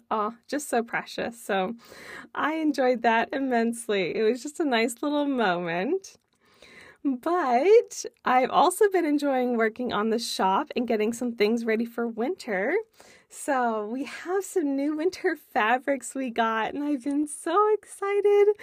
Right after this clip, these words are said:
because we have a lot of cute mushrooms on them. <laughs> So there are some lovely fabrics we've got that are just gonna be perfect for winter. They're just very cozy, lots of flannels, which is just very soft and luxurious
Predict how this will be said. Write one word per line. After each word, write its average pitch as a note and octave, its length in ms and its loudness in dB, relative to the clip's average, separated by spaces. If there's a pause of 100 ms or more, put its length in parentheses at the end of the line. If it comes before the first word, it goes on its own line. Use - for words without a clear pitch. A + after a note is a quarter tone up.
(320)
because C#4+ 500 -4
we D4+ 120 -2
have D#4+ 260 -8
a D#4 40 -4
lot D4+ 340 -2
of F4+ 160 -2
cute F4+ 280 2
mushrooms D#4 640 -2
on C#4+ 280 2
them. C4 340 4
<laughs> - 60 -2 (360)
So G4 400 2 (680)
there C#4 220 4
are D4+ 60 2
some B3 380 2
lovely D#4 460 4
fabrics A#3+ 520 2
we've A#3 240 0
got A#3+ 380 0
that B3+ 80 -2
are C4 80 0
just B3 200 -10
gonna B3+ 120 -2
be A#3 80 2
perfect F4+ 500 0
for F4+ 180 2
winter. D4 600 0
They're C4+ 160 0
just A#3 240 -8
very D#3 160 0
cozy, E4 640 -4
lots B3+ 260 0
of A3+ 120 -2
flannels, A#3 800 -2 (520)
which A#3+ 180 -4
is B3+ 100 -6
just A#3 200 -10
very G#3 400 -2
soft D#4+ 800 0
and D3+ 160 -6
luxurious A3+ 880 -4